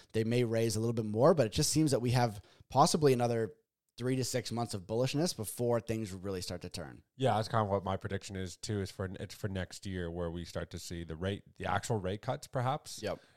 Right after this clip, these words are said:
Speaker 2: And <clears throat> historically speaking, the day, the day, the days after the rate cut are actually when we see the biggest decline in the stock market.
Speaker 1: Right.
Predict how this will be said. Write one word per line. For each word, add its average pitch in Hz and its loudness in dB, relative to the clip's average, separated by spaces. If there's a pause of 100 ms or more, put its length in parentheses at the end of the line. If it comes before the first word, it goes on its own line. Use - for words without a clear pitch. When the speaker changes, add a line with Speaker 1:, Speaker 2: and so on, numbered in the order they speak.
(160)
Speaker 2:
And 110 0 (720)
<clears throat> 131 -2
historically 120 4
speaking, 104 2 (720)
the 113 -4
day, 123 2 (360)
the 113 -4
day, 123 4 (100)
the 113 -2
days 127 4
after 110 2
the 95 -2
rate 92 -2
cut 117 4
are - 0
actually 95 -2
when 95 -4
we 92 -4
see 98 -4
the 85 -4 (100)
biggest 98 -2
decline 87 -4 (680)
in 110 -4
the 95 -4
stock 85 -4
market. - -10
Speaker 1:
Right. 90 -8